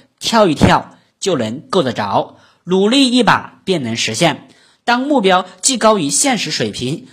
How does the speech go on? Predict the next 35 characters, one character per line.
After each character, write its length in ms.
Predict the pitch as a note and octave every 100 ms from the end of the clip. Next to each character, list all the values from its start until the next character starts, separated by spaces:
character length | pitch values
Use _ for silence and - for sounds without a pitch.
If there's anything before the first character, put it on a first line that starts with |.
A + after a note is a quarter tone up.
| _
又 160 | A3+ G3+
有 240 | C#3 -
实 340 | - - A#2+
现 260 | D#3 C#4+ C4
的 80 | C#3
可 200 | - G#2+
能 180 | G2 D3
性 220 | A3+ D#3
时， 340 | - G2 - _ _ _ _ _ _ _ _
那 100 | F3+
么 160 | E3 D3+
它 140 | D#3
的 100 | C#3
这 100 | C3+
个 140 | C#3
激 300 | A#2+ - G3+
励 100 | G#3
作 140 | F3+ E3+
用 260 | E3 - -
最 180 | - G3+
大。 380 | F#3+ F#3+ - _ _ _ _ _
只 140 | -
有 100 | B3+
那 140 | G3+ G#3
些 160 | G#3+
跳 340 | G#3+ - C4+ A#3
一 60 |
跳 340 | E3+ G#3+ F3+ - -
能 320 | - C#3 F3 G3+ -
摘 180 | A#3+
得 100 | A3
到 140 | E3 D#3
的 100 | A#2+
苹 260 | - A2+
果， 300 | E3 C3+ -